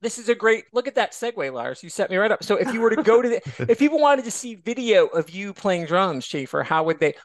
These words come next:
Speaker 1: where would they find you? 'Cause I've seen video of you playing drums. I've seen you play drums in an M C A tribute video, which is delightful as well, while you're
Speaker 2: Um,
Speaker 1: rapping M C A lyrics and playing the drums, which although Mike D is the drummer, but still, I will let it pass.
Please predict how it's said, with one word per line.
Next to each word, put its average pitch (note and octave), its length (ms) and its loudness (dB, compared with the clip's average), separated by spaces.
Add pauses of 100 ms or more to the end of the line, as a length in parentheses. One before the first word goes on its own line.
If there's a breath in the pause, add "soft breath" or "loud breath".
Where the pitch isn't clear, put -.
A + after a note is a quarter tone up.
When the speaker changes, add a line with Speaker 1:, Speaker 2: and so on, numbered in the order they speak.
Speaker 1:
where G3 140 4
would G#3+ 140 4
they F#3+ 140 2
find G3 540 -2
you? C3+ 240 -4
'Cause B2+ 260 -6
I've C3 260 0
seen A2+ 220 -10
video A#2 280 -4
of A2 80 -12
you A2+ 100 -12
playing A#2+ 240 -6
drums. C3 200 -4 (100)
I've F#3+ 160 -2
seen G3+ 260 -2
you E3 160 -6 (320 loud breath)
play F#3 260 0
drums E3 380 -2
in D#3 80 -8
an C#3 140 -6
M D3+ 240 -6
C D3 240 -8
A C#3 160 -2
tribute F#3+ 480 -8
video, B2+ 320 -2
which B2+ 240 -6
is A#2+ 180 -12
delightful B2 640 0
as B2 100 -6
well, A#2+ 420 0 (220 loud breath)
while D#3 220 2
you're D3 180 0
Speaker 2:
Um, C3 100 -8
Speaker 1:
rapping E3 640 -2
M D3+ 160 -8
C E3 260 -4
A F3+ 120 4
lyrics C#3 480 -2
and D3+ 200 -4
playing D3 280 -4
the D3 80 -2
drums, D#3+ 580 0 (300)
which D#3+ 180 -6
although D3+ 260 4
Mike D3 300 0
D E3 180 -6
is C#3 120 -4
the C#3+ 120 -12
drummer, A#2+ 360 0
but C3 200 -2
still, D#3+ 380 2
I C#3 160 0
will C#3+ 140 -4
let C3+ 160 -2
it - 80 -12
pass. - 560 -14